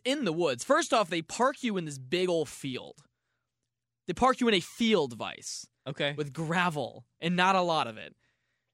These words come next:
Speaker 1: And then you have to walk down deeper, uh, you know, deeper down the hill, almost kinda like in a valley, kind of. And
Speaker 2: Okay.
Speaker 1: then you turn a corner where you at first saw nothing. You turn a corner and there's a gate. It's a fence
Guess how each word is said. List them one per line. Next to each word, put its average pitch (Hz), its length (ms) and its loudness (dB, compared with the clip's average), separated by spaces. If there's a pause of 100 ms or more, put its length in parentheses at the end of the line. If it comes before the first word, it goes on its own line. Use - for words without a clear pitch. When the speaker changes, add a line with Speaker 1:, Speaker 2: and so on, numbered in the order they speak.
(140)
Speaker 1:
And 180 200 -2
then 226 140 0
you 233 100 -2
have 226 160 -2
to 202 100 -2
walk 190 400 2
down 190 340 0
deeper, 156 600 -6
uh, 127 280 -6 (260)
you 147 120 -14
know, 127 80 -10
deeper 147 220 -8
down 143 120 -6
the 117 60 -10
hill, 135 500 -4 (400)
almost 180 300 -4
kinda 170 200 -2
like 143 140 -4
in 135 80 -6
a 127 60 -10
valley, 120 520 -6 (160)
kind 139 280 -12
of. 113 220 -14 (420)
And 156 100 -10
Speaker 2:
Okay. 151 100 -2
Speaker 1:
then 175 140 0
you 156 80 -8
turn 196 260 -4
a 170 60 -6
corner 185 480 0
where 143 160 -2
you 127 320 -6
at 127 140 -10
first 170 240 -4
saw 127 160 -4
nothing. 143 280 -8
You 123 80 -8
turn 151 180 -8
a 135 60 -10
corner 165 320 -6
and 127 120 -8
there's 131 380 -6
a 131 80 -10
gate. 123 500 -4 (560)
It's 135 200 -8
a 139 120 -6
fence 160 880 -4